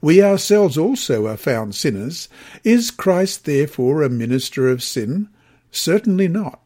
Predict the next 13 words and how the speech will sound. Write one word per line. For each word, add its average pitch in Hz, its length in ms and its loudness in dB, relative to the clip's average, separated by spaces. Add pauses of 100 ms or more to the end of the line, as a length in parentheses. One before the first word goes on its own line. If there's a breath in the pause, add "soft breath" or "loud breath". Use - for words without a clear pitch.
(400 soft breath)
For 190 180 6
if 170 160 2
I 196 160 4
build 208 300 2
again 139 580 0
those 185 400 2
things 135 420 -2
which 135 160 -4
I 151 180 -2
destroyed, 143 680 -2 (320 loud breath)
I 143 100 0
make 160 360 0
myself 170 720 -4